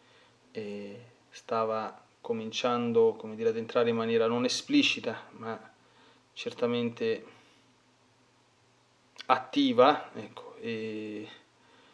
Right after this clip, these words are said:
e operante. Il, il regno della divina volontà è un regno di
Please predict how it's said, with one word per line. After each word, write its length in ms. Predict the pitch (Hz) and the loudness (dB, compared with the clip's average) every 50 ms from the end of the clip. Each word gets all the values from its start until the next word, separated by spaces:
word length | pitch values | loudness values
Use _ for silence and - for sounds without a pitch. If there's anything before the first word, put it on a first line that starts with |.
| _ _ _ | _ _ _
e 80 | - | 2
operante. 840 | 123 120 113 131 131 127 123 117 107 110 107 - 156 165 165 - - - - - _ _ - - | 2 6 8 8 8 8 6 4 2 -2 2 6 6 6 6 4 -8 -16 -20 -20 _ _ -16 -8
Il, 320 | - 120 120 127 143 151 147 | -4 0 4 4 4 4 4
il 120 | - 120 107 | 0 -2 0
regno 200 | 131 151 156 135 | 2 4 6 8
della 120 | 123 117 | 8 8
divina 180 | 123 135 131 123 | 6 4 4 6
volontà 340 | 131 147 156 151 147 151 | 6 6 4 2 2 0
è 40 | 139 | 0
un 80 | 135 123 | 2 2
regno 300 | 127 127 123 120 120 117 | 2 0 0 0 -2 -2
di 180 | 113 127 123 | -2 -4 -6